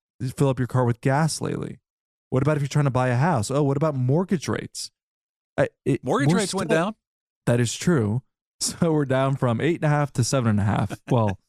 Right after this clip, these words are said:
Speaker 1: again, I know this is not high relatively compared to what it was twenty, thirty years ago,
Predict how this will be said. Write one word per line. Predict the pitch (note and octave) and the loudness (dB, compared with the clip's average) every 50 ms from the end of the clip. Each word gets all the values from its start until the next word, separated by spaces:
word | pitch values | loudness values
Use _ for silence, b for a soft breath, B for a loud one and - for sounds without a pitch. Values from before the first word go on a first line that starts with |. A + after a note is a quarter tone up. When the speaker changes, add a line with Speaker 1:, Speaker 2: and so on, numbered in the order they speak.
| _ _ _ _ _ _ _ | _ _ _ _ _ _ _
Speaker 1:
again, | C3+ B2 A#2 C3+ B2 A2+ G#2 G2 G2+ - _ _ _ _ _ _ | -2 0 2 2 2 2 2 0 -2 -4 _ _ _ _ _ _
I | B2 B2 | -2 0
know | B2+ C#3 C#3 | 2 2 2
this | C#3 C3 - - | 2 0 0 -2
is | B2 | -2
not | A#2+ B2+ A#2+ A#2+ A#2 | 0 0 0 2 0
high | A#2 A#2+ A#2+ | 2 2 2
relatively | A2+ G#2+ G#2 G#2 A2 B2+ C3+ C3+ C#3+ C#3 C#3 - B2 A2 A#2 A#2 | 0 0 0 2 2 2 2 2 0 0 0 -2 -2 0 0 0
compared | G#2+ - A#2 A2 A#2 A2 G#2+ | 0 0 0 2 2 2 2
to | A#2+ | 2
what | A2 A2 | 0 2
it | A#2+ | 2
was | A#2 A2+ A2 G#2+ - | 2 0 0 -2 -4
twenty, | - - A#2+ A2+ G#2+ | -2 -2 0 0 0
thirty | G#2 - A2+ G#2+ G2+ | 0 2 0 0 2
years | G#2 C3 E3+ F#3 - - | 0 0 0 0 0 -4
ago, | A#2 - - - - A2+ | -8 -8 -8 -8 -10 -12